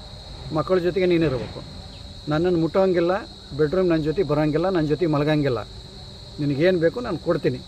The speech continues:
ಅಂತಂದು ಹೇಳ್ಬಿಟ್ಟು ಹೋಗಿ ಬೆಡ್‌ರೂಮ್‌ನಲ್ಲಿ ಮಲಗಿಬಿಡ್ತಾನೆ. ಒಬ್ಬನೇ ಮ-, ಬೆಡ್‌ರೂಮ್‌ನಾಗ ಹೋಗಿ ಬಾಗಿಲು ಹಾಕಿ ಮಲಗಿಬಿಡ್ತಾನೆ. ಆ ಬೆಡ್‌ರೂಮ್‌ನಲ್ಲಿ ಗೆಜ್ಜೆ ಸಂಪ್ಳ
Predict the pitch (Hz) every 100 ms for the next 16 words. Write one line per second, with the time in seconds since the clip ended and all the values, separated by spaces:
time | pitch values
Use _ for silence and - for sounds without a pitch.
0 | - - - 147 160 156 214 202 185 226
1 | 226 175 143 - - - - - - -
2 | - 202 185 165 160 180 185 185 165 160
3 | 151 151 110 - - - - - - -
4 | - - - - - - - - - -
5 | - - 170 156 170 151 143 - - -
6 | - 151 165 170 160 175 147 151 160 160
7 | - 147 151 127 113 113 120 - - -
8 | - - 160 123 156 165 214 247 220 139
9 | 113 - - - - - - - - -
10 | - - - - 143 160 170 190 170 143
11 | -